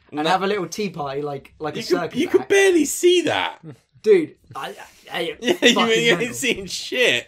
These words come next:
Speaker 1: Yeah.
Speaker 2: It looked like just a bunch of
Speaker 1: But
Speaker 2: little
Speaker 1: this
Speaker 2: hairy
Speaker 1: one,
Speaker 2: kids.
Speaker 1: I had,
Speaker 2: <laughs>
Speaker 1: I, I found this on, like, a forum of, like, loads of old boys, like,
Speaker 2: Yeah.
Speaker 1: reminiscing about shit that they've
Speaker 2: Oh,
Speaker 1: seen
Speaker 2: yeah?
Speaker 1: and, like,
Speaker 2: That's
Speaker 1: yeah.
Speaker 2: great.
Speaker 1: And, uh, like, there wasn't, like, there was no articles on it, but there were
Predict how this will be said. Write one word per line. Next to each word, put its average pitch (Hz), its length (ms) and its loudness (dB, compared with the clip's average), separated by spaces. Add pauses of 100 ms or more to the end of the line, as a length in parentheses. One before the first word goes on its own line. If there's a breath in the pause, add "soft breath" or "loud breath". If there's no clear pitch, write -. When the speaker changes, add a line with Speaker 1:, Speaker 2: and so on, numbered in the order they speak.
Speaker 1:
Yeah. 165 300 -6
Speaker 2:
It 269 160 -4
looked 269 180 0
like 220 220 2
just 262 120 -8
a 233 60 -6
bunch 185 220 -2
of 269 60 -6
Speaker 1:
But 190 100 -4
Speaker 2:
little 190 140 -2
Speaker 1:
this 190 60 2
Speaker 2:
hairy 190 220 6
Speaker 1:
one, 190 100 2
Speaker 2:
kids. 185 300 4
Speaker 1:
I 196 220 6
had, 226 100 4
Speaker 2:
<laughs> - 160 4 (440)
Speaker 1:
I, 208 60 2
I 214 40 2
found 262 320 -2
this 202 100 -10
on, 185 140 -8
like, 156 160 -8
a 135 60 -16
forum 151 560 -2
of, 123 120 -14
like, 131 160 -14
loads 143 240 -4
of 139 140 -10
old 151 280 -4
boys, 127 240 -14
like, 123 140 -16
Speaker 2:
Yeah. 139 220 -10
Speaker 1:
reminiscing 143 440 -10
about 120 280 -18
shit - 240 -12
that 131 100 -18
they've 127 80 -2
Speaker 2:
Oh, 127 80 4
Speaker 1:
seen 131 120 4
Speaker 2:
yeah? 151 260 2
Speaker 1:
and, 131 100 -14
like, 135 160 0
Speaker 2:
That's - 60 -4
Speaker 1:
yeah. 107 100 -6
Speaker 2:
great. 95 320 -2 (120)
Speaker 1:
And, 165 140 -4
uh, 190 140 -4
like, 190 220 0
there 180 100 -6
wasn't, 220 420 -6
like, 180 200 -6
there 170 100 -10
was 170 80 -12
no 196 220 -8
articles 165 480 -6
on 160 100 -8
it, 127 60 -12
but 135 80 -12
there 143 100 -4
were 139 60 -6